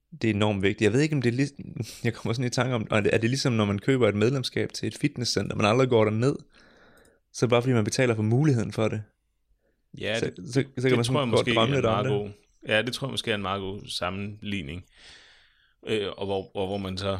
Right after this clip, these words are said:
Speaker 2: nu, nu sammenligner vi det med at have en, et Apple-produkt, og det er jo ligesom at have en lækker bil eller et eller andet, ikke? Altså, det er noget, man, man bruger, men det er ikke noget, altså, mindre kunne have gjort det, ikke?
Speaker 1: Mm.
Speaker 2: <laughs> Lad os sige det på den måde.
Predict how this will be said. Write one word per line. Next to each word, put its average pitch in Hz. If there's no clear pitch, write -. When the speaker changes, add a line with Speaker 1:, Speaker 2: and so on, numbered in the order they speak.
Speaker 2:
nu, 95
nu 101
sammenligner 90
vi 82
det 85
med 85
at 78
have 85
en, 82
et 85
Apple-produkt, 85
og 82
det 87
er -
jo 87
ligesom 87
at 85
have 87
en 87
lækker 82
bil 98
eller 76
et 78
eller 80
andet, 82
ikke? 95
Altså, 90
det 87
er 87
noget, 95
man, 87
man 85
bruger, 98
men 92
det 87
er 90
ikke 92
noget, 85
altså, 87
mindre 90
kunne 73
have 67
gjort -
det, 67
ikke? 90
Speaker 1:
Mm. 127
Speaker 2:
<laughs> 98
Lad 98
os 113
sige 92
det 85
på 80
den 85
måde. 85